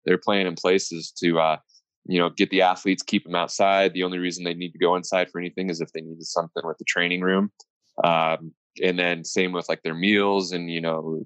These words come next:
you know, power-ups and things like that, that, that would all be there prepackaged. And so I, I, you know, I know people like Trey McBride, they've been working out nonstop,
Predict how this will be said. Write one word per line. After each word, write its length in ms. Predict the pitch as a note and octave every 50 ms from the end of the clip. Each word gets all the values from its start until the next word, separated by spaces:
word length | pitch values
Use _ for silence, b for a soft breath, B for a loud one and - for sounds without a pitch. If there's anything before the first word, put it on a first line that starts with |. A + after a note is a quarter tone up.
| - _
you 80 | - E2+
know, 80 | D#2 D2+
power-ups 640 | - - A2+ A#2+ A#2 A2 A2 G#2+ G#2 G2 - -
and 100 | F#2 E2+
things 240 | - G2+ F#2+ F2 -
like 220 | E2+ E2+ E2+ - -
that, 300 | F#2+ G2 F#2 E2+ D2+ - _ b b b b b -
that, 260 | - F2+ F2 E2+ - -
that 160 | - F2+ -
would 80 | - E2+
all 200 | E2+ E2+ F2 F2+
be 260 | F2 F#2+ F2+ F2 E2+ D#2+
there 220 | F2 E2+ F2+ F2+
prepackaged. 880 | - - - F2+ E2+ - - D2+ D#2+ F2 - - G#2 G2+ G2+ G2 - -
And 220 | E2 D#2+ D2+ D2+ _ _ _ _ _ _ _ _ _ _ _ -
so 400 | - - F2 E2+ E2 D#2+ - - _ - -
I, 120 | F#2+ G2
I, 180 | F2 C2+ C#2+ D2+
you 140 | D#2+ F#2 E2+
know, 180 | F2 F2 E2+ - -
I 80 | F2+ F#2+
know 80 | F#2+
people 240 | F#2 - G2+ F2+ F#2
like 120 | F2+ F2 -
Trey 200 | - - F#2 F2+
McBride, 560 | F2 E2 - - F2 F#2 F#2 F2 E2 E2 - _ _ _ _ _
they've 140 | F2+ F#2+ E2+
been 100 | F#2 E2+
working 260 | F2 F#2 F#2 - F2+
out 140 | E2+ D#2+ D#2
nonstop, 600 | F2 F2 F2 E2+ - - - F#2 F#2+ G2 F2+ F2